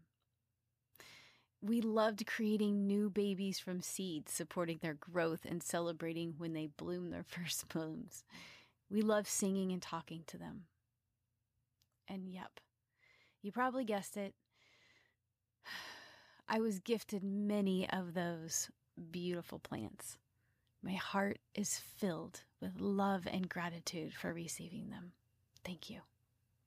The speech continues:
Some of these plants, just like all of us, need a little more care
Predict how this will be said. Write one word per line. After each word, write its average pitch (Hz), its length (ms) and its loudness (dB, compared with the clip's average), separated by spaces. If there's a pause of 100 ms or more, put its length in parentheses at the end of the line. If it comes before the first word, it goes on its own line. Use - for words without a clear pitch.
(1600)
Some 311 340 2
of 302 80 4
these 240 220 2
plants, 185 440 -4
just - 260 -4
like 196 180 -6
all 180 200 -8
of 165 120 -14
us, 151 360 -10 (420)
need 233 180 4
a 254 60 2
little 220 320 0
more 202 340 2
care 170 520 -6